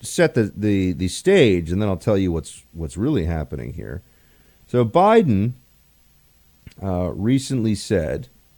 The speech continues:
of some of his colleagues, he was at a, a New York fundraiser yesterday when he pointed to the relationship he had with senators like James Eastland of Mississippi and Herman Talmadge of Georgia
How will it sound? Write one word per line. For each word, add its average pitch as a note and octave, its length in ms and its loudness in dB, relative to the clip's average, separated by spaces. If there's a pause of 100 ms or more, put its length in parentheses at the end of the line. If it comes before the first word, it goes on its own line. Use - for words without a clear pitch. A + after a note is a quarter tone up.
(760)
of F#2 400 2
some B2 220 -2
of A2 140 0
his G2+ 200 -2
colleagues, G#2 560 0
he A2+ 60 4
was A2 100 2
at A#2 160 6
a, G2 400 2
a G2 80 0
New A2+ 140 4
York F3 260 4
fundraiser F2+ 840 0 (180)
yesterday E2 600 -4 (1080)
when G#2 240 4
he G#2+ 140 2
pointed C3+ 560 2
to G#2+ 720 0
the F#2+ 480 -2 (500)
relationship D3 720 4
he G2+ 140 2
had E2+ 520 0
with F#2 280 0
senators A2 480 0
like F2 180 -2
James G#2+ 360 0
Eastland G#2 420 -2
of E2+ 60 0
Mississippi F2+ 680 -2 (480)
and F2+ 240 0
Herman G#2+ 380 2
Talmadge G#2+ 440 0
of D2 120 -4
Georgia B2+ 560 -4